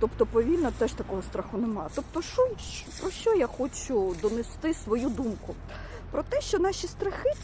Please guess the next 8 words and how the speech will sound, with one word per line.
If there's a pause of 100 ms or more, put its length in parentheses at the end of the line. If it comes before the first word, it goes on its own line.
(120)
це
все
ж
таки
психосоматика
так (120)
само,
да?